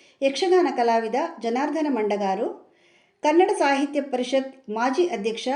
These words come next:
ಶೃಂಗೇರಿ ಸುಬ್ಬಣ್ಣ, ಕಲಾವಿದ ಜಮಾಲ್ ಬೇಗ್ ಇತರರು ಇದ್ದರು.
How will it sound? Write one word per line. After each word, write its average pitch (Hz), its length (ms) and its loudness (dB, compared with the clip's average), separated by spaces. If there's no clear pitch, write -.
ಶೃಂಗೇರಿ 294 480 0
ಸುಬ್ಬಣ್ಣ, 202 420 -4
ಕಲಾವಿದ 311 500 2
ಜಮಾಲ್ 262 380 0
ಬೇಗ್ 226 280 -2
ಇತರರು 214 400 0
ಇದ್ದರು. 185 360 -4